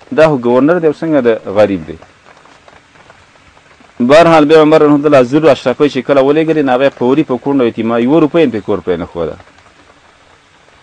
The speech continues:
خو بهرحال چې کوم امیر مقررولی شي، امیر جوړ کړی شي، یو مسؤل مقرر کړی شي، او په هغه باندې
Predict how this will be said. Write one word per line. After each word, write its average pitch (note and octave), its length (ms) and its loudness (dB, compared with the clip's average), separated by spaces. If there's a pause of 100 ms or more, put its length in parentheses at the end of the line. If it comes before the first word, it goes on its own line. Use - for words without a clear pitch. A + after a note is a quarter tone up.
(400)
خو A2+ 80 -10
بهرحال C#3+ 420 4
چې B2+ 200 -10
کوم D3+ 100 0
امیر D3 300 2 (240)
مقررولی A2+ 580 2
شي، - 160 -14 (420)
امیر D3 260 2
جوړ C#3+ 280 2
کړی G#2+ 180 -4
شي، - 180 -10
یو G#2+ 60 -2
مسؤل B2 340 -4
مقرر A#2+ 400 2
کړی G2+ 200 -4
شي، - 180 -14 (920)
او A2+ 120 0
په A#2+ 180 2
هغه D3 140 4
باندې E3 320 4